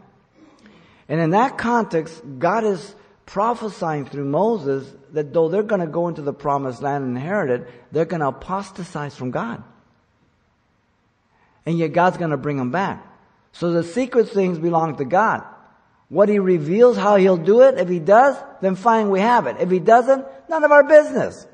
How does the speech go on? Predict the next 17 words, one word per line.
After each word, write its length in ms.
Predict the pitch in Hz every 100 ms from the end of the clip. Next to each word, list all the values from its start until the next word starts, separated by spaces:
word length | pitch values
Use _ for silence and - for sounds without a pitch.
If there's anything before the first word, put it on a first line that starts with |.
| _ _
He's 60 |
still 200 | - 269
gonna 220 | 220 202
do 160 | 202 294
it, 60 | 156
right? 400 | 160 269 320 - - _ _ _ _ _ _ _ _ _ _ _ _
But 100 | 262
there's 140 | 294
no 160 | 254 214
impossibility 640 | 170 147 143 139 156 151
with 180 | 147 143
God. 340 | 156 202 349 - - _ _ _ _ _ _ _ _ _
The 80 | 196
impossibility 560 | 196 226 208 190 190 180
is 40 |
with 160 | 190 214
me. 320 | 277 277 202